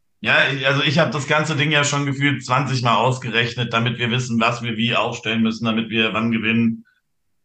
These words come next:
Äh, hat mir teilweise schlaflose Nächte bereitet. Ähm, ich würde morgen einfach gern gewinnen, damit so ein bisschen der Druck raus ist, weil wir tatsächlich bei einem unentschieden das Szenario haben können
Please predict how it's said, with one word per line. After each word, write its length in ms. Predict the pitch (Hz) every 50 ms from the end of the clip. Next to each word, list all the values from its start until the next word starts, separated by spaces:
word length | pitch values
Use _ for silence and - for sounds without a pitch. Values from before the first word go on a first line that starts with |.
| _ _ _ -
Äh, 200 | 95 107 110 113
hat 160 | 117 123 123 131
mir 100 | 131 120
teilweise 680 | 120 131 131 139 143 139 143 135 131 135 135 139 139
schlaflose 600 | 131 123 120 120 127 143 143 143 143 135 120 127
Nächte 280 | 135 156 160 - 151
bereitet. 560 | 127 107 110 104 104 107 110 110 135 139 139 139 139 - _ _ _ _ _ _ _ _ _ _ _ _ _ _ _ _ _ -
Ähm, 1040 | 113 117 120 120 123 123 123 127 131 135 139 143 147 151 147 151 135 135 - 151 - _ _ _ _ _ -
ich 180 | 156 165 165
würde 160 | 170 190 202 196
morgen 300 | 180 185 202 202 196 175
einfach 320 | 165 190 175 202 180 -
gern 240 | - 180 185 185 180
gewinnen, 180 | 165 160 196
damit 260 | 196 185 175 180 175 -
so 60 | 175
ein 80 | 160
bisschen 240 | 147 180 180 - 190
der 120 | 170 156 147
Druck 300 | 135 170 180 175 175 -
raus 320 | 131 143 170 214 - -
ist, 160 | 170 160 -
weil 200 | - 135 156 170
wir 80 | 170 180
tatsächlich 560 | 175 170 151 131 - 165 180 185 185 175 175
bei 80 | 202 160
einem 160 | 156 156 151
unentschieden 460 | 151 180 196 196 185 - 185 175 175
das 100 | 165 165
Szenario 480 | - 156 143 139 160 185 196 175 143 131
haben 240 | 143 170 170 175
können 480 | 175 180 185 185 196 214 214 - - -